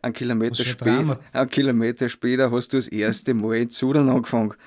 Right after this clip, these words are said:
Speaker 1: Das hab ich damals noch gar nicht so ernst genommen, aber da hat das erste Mal der Schuh gedruckt. <laughs>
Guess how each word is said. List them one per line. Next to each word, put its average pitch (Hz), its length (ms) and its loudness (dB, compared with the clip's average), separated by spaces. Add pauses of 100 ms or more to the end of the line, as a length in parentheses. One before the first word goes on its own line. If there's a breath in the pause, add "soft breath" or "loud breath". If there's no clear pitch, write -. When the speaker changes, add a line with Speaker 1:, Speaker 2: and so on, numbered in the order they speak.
(720 loud breath)
Speaker 1:
Das 110 180 -12
hab 120 100 -4
ich 120 80 0
damals 127 360 2
noch 131 100 2
gar 131 140 4
nicht 135 120 4
so 127 80 0
ernst 143 260 2
genommen, 131 260 4
aber 113 180 0
da 123 100 2
hat 127 140 -2
das 131 100 0
erste 120 280 0
Mal 135 120 4
der 147 120 6
Schuh 160 200 6
gedruckt. 156 360 6
<laughs> - 120 2